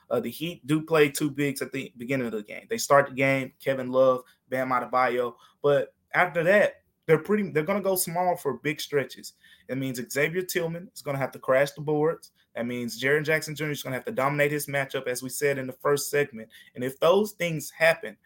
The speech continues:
the Grizzlies have a chance of pulling this out on the road against a really good Miami Heat team. And if those things don't happen, hmm, at least you're going back home. You know what I mean? I mean, at least you get San Antonio in a game where we'll get a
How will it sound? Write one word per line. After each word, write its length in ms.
the 80
Grizzlies 440
have 320
a 60
chance 360
of 100
pulling 220
this 160
out 240
on 180
the 80
road 320
against 240
a 80
really 220
good 160
Miami 320
Heat 240
team. 240
And 80
if 100
those 240
things 280
don't 360
happen, 460
hmm, 480
at 100
least 240
you're 80
going 240
back 180
home. 380
You 80
know 80
what 60
I 40
mean? 140
I 40
mean, 140
at 80
least 180
you 60
get 160
San 240
Antonio 680
in 80
a 40
game 380
where 420
we'll 220
get 180
a 140